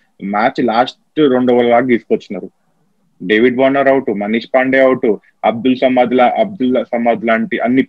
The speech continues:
అన్ని వికెట్లు పడ్డా కూడా match అయితే ఇంకా అయిపోలేదు. అక్కడ మంచి player, ఇప్పుడు శ్రీవర్ గోస్వామి ఉండే కాబట్టి అక్కడ శ్రీవర్ గోస్వామి లేకుండా ఒక కిరణ్ పొలార్డ్,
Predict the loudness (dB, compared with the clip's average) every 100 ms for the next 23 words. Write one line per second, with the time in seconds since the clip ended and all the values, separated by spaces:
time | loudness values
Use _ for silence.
0 | -2 -2 0 0 0 0 0 2 2 2
1 | 0 0 -2 -2 -2 -4 -6 -6 -2 -2
2 | -2 -6 -8 -10 _ _ _ _ -4 0
3 | 0 0 -2 -6 -6 -6 -4 -2 0 0
4 | -2 -6 0 0 2 0 0 -2 -2 -2
5 | -4 -6 -20 _ -6 0 2 4 2 2
6 | 0 -2 -8 -4 -4 -4 -4 -2 0 0
7 | 0 -2 -2 -2 -2 0 0 -2 0 2
8 | 2 -2 -6 -4 -2 0 0 2 2 4
9 | 4 2